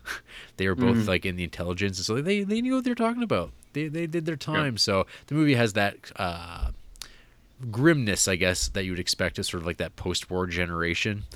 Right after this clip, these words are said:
Speaker 1: Um, but, but, but,
Speaker 2: Yep.
Speaker 1: but it's done with a smile on the face. And that's what I like about that score, that zither string, um, that
Speaker 2: Mm-hmm.
Speaker 1: just, like, totally, like, makes this movie. Um,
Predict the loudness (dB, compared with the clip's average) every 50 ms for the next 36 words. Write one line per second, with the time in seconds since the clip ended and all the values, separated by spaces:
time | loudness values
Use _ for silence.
0 | -16 -16 -18 -20 -16 -12 -8 -4 -2 -2 0 -2 -2 -6 -8 -10 -12 0 2 4
1 | 6 6 6 4 6 4 2 4 6 4 4 4 2 0 0 2 0 2 2 2
2 | 0 0 -2 -2 0 2 4 6 6 4 4 2 -2 -6 -10 -10 -10 -8 -6 -4
3 | -2 -2 -2 0 0 0 2 2 2 0 -2 0 -2 -2 0 0 0 0 2 2
4 | 0 2 0 0 -2 0 0 -2 -2 -2 -2 -4 -4 -2 0 2 2 4 4 4
5 | 4 4 4 2 0 -2 -2 -2 -2 -4 -6 -8 -10 -10 -10 -10 -12 -12 -6 -2
6 | 2 4 6 6 6 6 4 2 0 0 -2 -2 0 0 0 2 2 2 2 0
7 | -2 -2 2 4 4 4 4 4 2 2 2 0 0 -2 -2 -2 -2 -2 -2 -2
8 | -2 -2 0 0 0 2 2 0 0 0 -4 -10 -18 -20 -20 -16 -10 -4 0 0
9 | 2 2 0 -2 -6